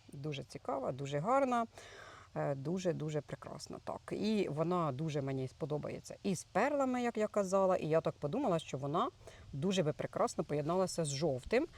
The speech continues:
Ну, з Барзелою я не знаю, там чи по кущеві, хоча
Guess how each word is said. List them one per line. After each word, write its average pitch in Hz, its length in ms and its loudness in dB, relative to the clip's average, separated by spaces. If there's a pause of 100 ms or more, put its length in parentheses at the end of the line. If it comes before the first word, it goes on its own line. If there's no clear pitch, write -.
(800)
Ну, 311 220 4
з 202 140 6
Барзелою 208 480 6
я 220 100 6
не 226 120 4
знаю, 285 500 6
там 175 200 0
чи - 120 -4
по 170 120 -4
кущеві, 214 500 2
хоча - 260 -2